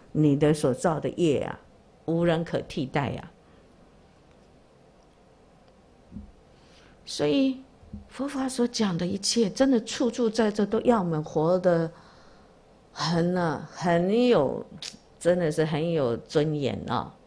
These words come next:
很有品质啊，而不是每天都觉得，嗯，这里，哦，心里不安，那里也不愉快，或者怎么样，等等等等。要把你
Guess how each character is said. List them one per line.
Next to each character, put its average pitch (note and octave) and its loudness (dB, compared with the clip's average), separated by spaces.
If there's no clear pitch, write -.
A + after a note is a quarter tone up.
很 D3 -4
有 D#3+ 0
品 - -6
质 - -8
啊， - -16
而 - -4
不 F3 -2
是 F#3+ 0
每 D#3 2
天 D#3+ 0
都 D#3+ 4
觉 D3+ -2
得， D3 -2
嗯， D#3+ -6
这 F#3 0
里， C#3+ 0
哦， D3 -2
心 F3+ -4
里 D3+ 0
不 D#3 -2
安， D#3 -2
那 D#3+ 0
里 D3 -6
也 A#2+ -2
不 - -6
愉 A#2+ -4
快， C#3 -4
或 E3+ 2
者 D#3+ -2
怎 G2 -6
么 A#2 -4
样， D3 -2
等 C#3+ -2
等 - -4
等 - -2
等。 - -8
要 - -2
把 C#4+ 6
你 D#4 4